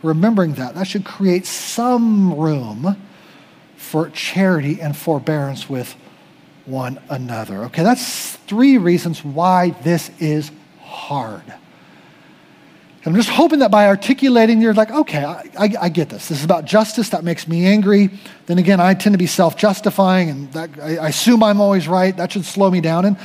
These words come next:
and this is the domain of wisdom, of moving from here to the biblical principles to the policy applications, and the,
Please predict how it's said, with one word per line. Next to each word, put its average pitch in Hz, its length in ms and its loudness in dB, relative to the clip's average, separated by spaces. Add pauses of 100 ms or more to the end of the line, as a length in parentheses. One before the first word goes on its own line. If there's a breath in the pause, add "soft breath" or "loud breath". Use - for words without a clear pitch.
(200 loud breath)
and 202 120 6
this 240 160 6
is 226 120 0
the 233 80 2
domain 214 320 4
of 175 140 2
wisdom, 185 340 2
of 151 80 -2
moving 190 260 4
from 180 180 -2
here 226 280 0
to 185 40 0
the 165 80 0
biblical 202 380 2
principles 220 460 0
to 156 80 -6
the 151 60 -6
policy 202 380 2
applications, 185 680 0
and 175 140 -2
the, - 100 -4